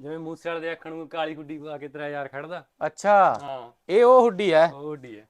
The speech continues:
Speaker 2: ਜਿਹੜੀ ਸਿੱਧੂ ਮੂਸੇ ਵਾਲੇ ਨੇ ਗਾਣੇ 'ਚ ਬੋਲੀ ਹੈ ਨਾ, ਕਹਿੰਦੇ, "ਕਾਲੀ ਹੁੱਡੀ ਵਾਲਾ ਤੇਰਾ ਯਾਰ ਬੁੱਕਦਾ।"
Speaker 1: ਹੂੰ।
Speaker 2: ਉੱਥੇ ਗੁੱਚੀ ਸੂਟਾਂ ਵਾਲੇ ਨਹੀਂ ਸਟਾਰ
Speaker 1: ਸਟਾਰ
Speaker 2: ਖੜਦੇ।
Speaker 1: ਖੜਦੇ।
Speaker 2: ਅੱਛਾ, ਉਹ ਚੀਜ਼ ਹੈ ਇਹ।
Speaker 1: ਉਹ ਚੀਜ਼ ਹੈ ਇਹ।
Speaker 2: ਠੀਕ ਹੈ, ਇਹ ਮੂਸੇ ਵਾਲੇ ਨੇ ਟਰੈਂਡ ਚਲਾਇਆ ਦੋਸਤੋ ਇਹਨਾਂ ਦੇ।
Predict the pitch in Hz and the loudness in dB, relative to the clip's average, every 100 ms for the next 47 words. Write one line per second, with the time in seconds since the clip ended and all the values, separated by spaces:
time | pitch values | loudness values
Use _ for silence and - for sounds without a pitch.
0 | 131 170 254 196 190 254 240 - 220 220 | -6 -2 -2 -2 -2 -4 -4 0 0 0
1 | 214 185 190 190 196 202 196 214 240 233 | 0 2 2 -2 -6 -6 -6 -6 -6 -6
2 | 240 - 196 196 185 175 196 190 190 180 | -8 -2 0 0 -2 -6 -2 0 0 0
3 | 185 185 175 170 170 175 170 165 _ _ | -2 2 0 0 -4 -2 -2 -4 _ _
4 | 127 113 110 110 _ - 160 185 165 170 | -20 -20 -20 _ _ -6 -4 -4 -6 -8
5 | - 180 170 - 180 175 175 175 - 170 | -10 -10 -10 -8 -4 -4 -4 -8 -4 0
6 | 160 160 170 196 196 131 113 _ - 135 | 0 -2 -4 -2 -6 -8 -18 _ -8 -4
7 | - 175 - 180 254 220 208 139 123 143 | 0 0 0 0 0 -2 -6 -2 -2 -4
8 | 101 135 131 135 110 101 _ _ - 127 | -10 -16 -20 -20 -20 -20 _ _ -12 -4
9 | 147 214 208 196 208 202 202 202 196 196 | 0 0 -2 -4 0 2 0 -6 -4 -4
10 | 196 190 165 165 170 170 196 196 202 202 | -4 -4 -2 -2 -4 -6 -6 -2 -2 -2